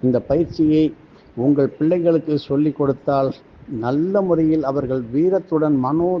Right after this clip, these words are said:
தைரியத்துடன், நல்ல மன வைராக்கியத்துடன் திகழ்வார்கள்.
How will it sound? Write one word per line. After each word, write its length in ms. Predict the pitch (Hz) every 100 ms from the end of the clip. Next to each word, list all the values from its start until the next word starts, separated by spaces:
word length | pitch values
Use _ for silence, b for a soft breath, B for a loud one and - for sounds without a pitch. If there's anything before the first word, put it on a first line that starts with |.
| 131
தைரியத்துடன், 720 | 139 165 165 160 147 147 127
நல்ல 360 | 135 156 170 147
மன 300 | 131 147 165 175 -
வைராக்கியத்துடன் 880 | 139 156 160 156 - 151 - 139 131
திகழ்வார்கள். 600 | 131 131 135 135 139